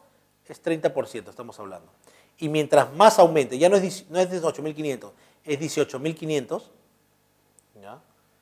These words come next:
Significa que ya, ok, gasto, gasto cinco mil.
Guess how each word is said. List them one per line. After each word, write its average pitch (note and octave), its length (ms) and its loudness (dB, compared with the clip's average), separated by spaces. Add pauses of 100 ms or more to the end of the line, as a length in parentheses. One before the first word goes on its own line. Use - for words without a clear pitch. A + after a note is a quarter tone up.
(1080)
Significa C#3+ 520 -4
que E3+ 240 -4
ya, E3 360 2
ok, D#3+ 200 -6 (220)
gasto, G#3 460 8 (420)
gasto G3+ 240 6
cinco F3 320 4
mil. F3 320 2